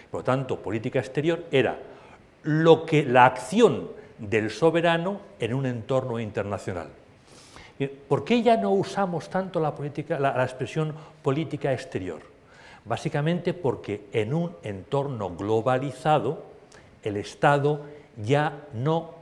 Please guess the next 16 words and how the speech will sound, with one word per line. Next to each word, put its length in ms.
es 480
el 160
actor, 560
es 240
solo 420
un 340
actor. 460
En 160
un 220
mundo 260
globalizado, 840
en 180
un 120
mundo 260
profundamente 760
socializado, 1000